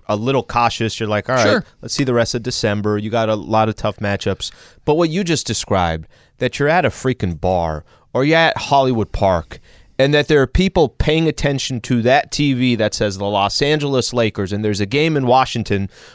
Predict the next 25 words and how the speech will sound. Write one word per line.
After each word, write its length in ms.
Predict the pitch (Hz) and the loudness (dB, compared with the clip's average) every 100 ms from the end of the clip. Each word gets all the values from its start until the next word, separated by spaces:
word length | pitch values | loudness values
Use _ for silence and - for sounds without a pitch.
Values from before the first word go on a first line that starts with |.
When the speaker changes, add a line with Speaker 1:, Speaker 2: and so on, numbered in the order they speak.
| - | -2
Speaker 1:
where 300 | 123 127 120 | 2 4 2
it's 120 | - | 0
probably 480 | - 147 143 131 123 | 2 4 4 2 2
sixty 460 | - 170 - 156 | 2 -2 -2 -6
percent 440 | 147 131 - 135 - | -2 -2 0 -2 0
Laker 360 | 120 139 127 | 2 2 0
fans 340 | - 123 117 104 | 0 0 2 2
that 100 | 101 | 0
are 120 | 98 | 2
there. 260 | 120 131 | 4 2
And 80 | 101 | 2
I'm 100 | 135 | 2
not 200 | 170 135 | 0 0
kidding. 240 | - 127 101 | 0 0 0
You 80 | |
go 80 | 123 | 0
look 180 | 131 135 | 2 2
Speaker 2:
<laughs> 0 | |
Speaker 1:
at 60 | 120 | 4
Speaker 2:
No, 160 | 107 | 4
Speaker 1:
that. 80 | 117 | 2
Speaker 2:
you're 160 | 104 110 | -4 -6
right. 200 | 113 113 | -4 0
Speaker 1:
They're 140 | 139 | 0
chanting 640 | - 185 202 180 143 113 | 2 2 2 2 0 -2